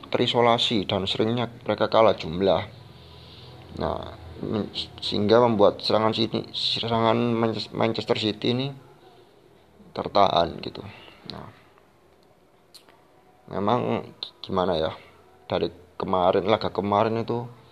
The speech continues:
kita pengamat bola itu kayak, apa ya, nggak ngira. Dari yang Barcelona kalah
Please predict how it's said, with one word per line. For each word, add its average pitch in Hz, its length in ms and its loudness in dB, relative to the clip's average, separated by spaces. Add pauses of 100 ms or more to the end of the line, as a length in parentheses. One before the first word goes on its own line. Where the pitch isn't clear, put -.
(440)
kita - 360 0
pengamat 113 440 0 (200)
bola 92 320 0
itu - 160 -4
kayak, - 280 2 (520)
apa 117 200 -6
ya, 90 200 2
nggak 104 240 -4
ngira. 107 240 2 (760)
Dari 92 280 0
yang 90 360 2 (120)
Barcelona 90 640 2
kalah 90 480 4